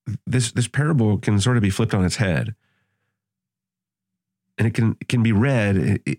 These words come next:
i-, in being about Jesus. Jesus loves you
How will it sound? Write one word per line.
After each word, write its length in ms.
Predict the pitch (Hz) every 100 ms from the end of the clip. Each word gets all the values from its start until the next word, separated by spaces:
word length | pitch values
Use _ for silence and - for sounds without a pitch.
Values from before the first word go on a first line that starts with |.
| 90
i-, 40 |
in 240 | - 107 104
being 180 | 120
about 240 | 113 98 78
Jesus. 480 | 95 131 101 92 87
Jesus 800 | - 147 180 170 190 190 165 - - _ _ -
loves 840 | 104 113 131 139 135 131 123 - _ -
you 760 | 101 98 123 135 131 135 131